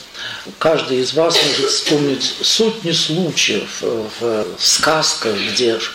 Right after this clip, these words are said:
кто-то в кого-то превращается. Скажем, э, Иванушка в козленочка, козленочек в Иванушку, там, э, ну и так далее. Вот таких, э, масса сказок. Э,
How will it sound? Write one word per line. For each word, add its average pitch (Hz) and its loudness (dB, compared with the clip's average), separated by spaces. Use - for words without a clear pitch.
кто-то 160 2
в - -8
кого-то 135 2
превращается. 127 0
Скажем, 104 0
э, 98 -2
Иванушка 123 0
в - -6
козленочка, 120 0
козленочек 127 0
в 104 -2
Иванушку, 123 -2
там, 120 -2
э, - -6
ну 156 0
и 175 -2
так 139 -6
далее. 82 -4
Вот 98 -12
таких, - -8
э, 92 -4
масса 143 0
сказок. - -4
Э, 143 2